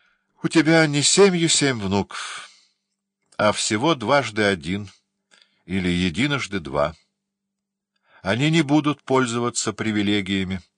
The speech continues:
Я обещала это Эдит, агнцу. Они не будут принимать причастие буйвола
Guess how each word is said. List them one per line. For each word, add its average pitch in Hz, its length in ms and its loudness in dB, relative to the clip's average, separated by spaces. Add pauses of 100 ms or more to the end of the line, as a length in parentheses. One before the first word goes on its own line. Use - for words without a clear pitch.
(440)
Я 90 260 2
обещала 110 800 -2
это 101 420 0
Эдит, 78 600 -10 (240)
агнцу. 90 680 -2 (920)
Они 104 260 0
не 143 120 0
будут 170 400 2
принимать 135 500 0
причастие 120 680 -2
буйвола 101 580 -4